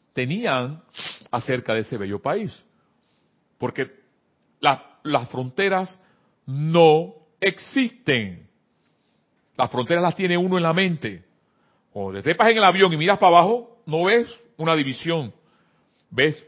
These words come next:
un solo, una sola isla, América. Eso es todo. Pero tú sabes, hay, hay gente que estigmatiza a los países. No, señor.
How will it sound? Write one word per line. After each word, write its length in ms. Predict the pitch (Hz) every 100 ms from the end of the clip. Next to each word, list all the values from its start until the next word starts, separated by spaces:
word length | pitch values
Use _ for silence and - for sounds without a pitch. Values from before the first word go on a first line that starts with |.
| _ -
un 220 | 143 135
solo, 640 | - - 139 127 127 147 -
una 240 | 117 113
sola 340 | 113 110 107 110
isla, 460 | 98 90 90 73
América. 640 | 98 113 107 - - 90 _ _ _ _ _ _ _ _ _ _ _ _ _ _ _ _ _ _ _ _ _ _
Eso 200 | - -
es 80 | 156
todo. 320 | - 165 120 101 _ _ _ _ _ _ _ _ _ _
Pero 160 | 120 110
tú 80 | 117
sabes, 320 | 190 190 110
hay, 120 | 98 107
hay 140 | 107
gente 260 | 120 135 160
que 80 |
estigmatiza 640 | 101 - 101 92 113 110 151
a 20 |
los 120 | 143
países. 560 | - 101 147 - 92 _ _ _ _ _ _ _ _ _ _ _ _ _
No, 80 | -
señor. 460 | - 160 131 131